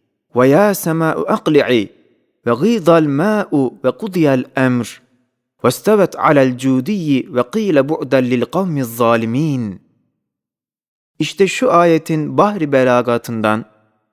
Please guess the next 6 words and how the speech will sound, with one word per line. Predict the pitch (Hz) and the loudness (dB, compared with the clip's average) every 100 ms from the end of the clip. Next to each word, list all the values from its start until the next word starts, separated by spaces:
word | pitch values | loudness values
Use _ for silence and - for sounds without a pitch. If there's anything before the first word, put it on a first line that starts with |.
| _ | _
bir | 123 143 226 | -6 -2 -2
katreye | 196 165 151 151 143 | -4 -6 -4 -2 -2
işaret | 143 - 131 127 123 | -2 -4 -4 -4 -4
için | 117 - 104 92 _ _ _ _ _ 123 | -6 -6 -6 -6 _ _ _ _ _ -4
bir | 143 226 - | 0 0 0
üslubunu | 165 - 143 131 127 127 185 | -6 -4 -2 0 0 2 0